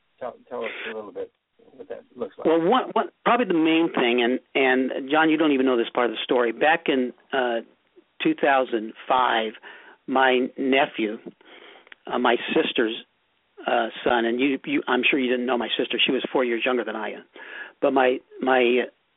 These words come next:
Speaker 2: nephew had joined the Marines and wanted to go to Iraq, and he did, and he went three times. And on his third tour, he was killed.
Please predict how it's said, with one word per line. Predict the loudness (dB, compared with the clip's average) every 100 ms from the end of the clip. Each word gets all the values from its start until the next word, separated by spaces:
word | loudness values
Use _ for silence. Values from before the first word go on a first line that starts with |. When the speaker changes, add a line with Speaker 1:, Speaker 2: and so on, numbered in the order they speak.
| _
Speaker 2:
nephew | 0 2 2 2 2 2 0
had | -2 -2
joined | 0 2 2 2
the |
Marines | 0 0 2 2 -2 -8 -14 -20 -20 -20 _
and | -4 0 2 0
wanted | 0 2 2
to | 0
go | 0 0 0
to | -4 -2
Iraq, | -2 0 0 -2 -4 -10 -10 _ _ _ _ _ _ _ _ -16
and | -4 0 0 0
he | -2 0
did, | 2 0 -2 -6 -12 -8
and | -2
he | 0
went | 0 -2
three | -2 0
times. | 0 -2 -4 -14 -18 _ _ -10
And | -2
on | -2
his | -2 0
third | 0 0
tour, | 0 2 0 0
he | -4
was | -4 -4
killed. | -4 -4